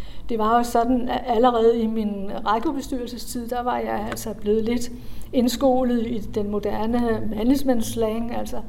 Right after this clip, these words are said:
og det her med virksomheders livscyklus, og, øh,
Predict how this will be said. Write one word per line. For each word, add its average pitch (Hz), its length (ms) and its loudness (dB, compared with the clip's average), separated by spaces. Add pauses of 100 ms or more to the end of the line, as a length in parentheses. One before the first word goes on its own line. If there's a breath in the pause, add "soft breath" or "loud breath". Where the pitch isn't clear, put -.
(320 loud breath)
og - 200 -4
det 233 120 2
her 220 160 4
med 214 480 4
virksomheders 226 680 2
livscyklus, 226 960 0
og, 214 240 -4 (540 loud breath)
øh, - 240 2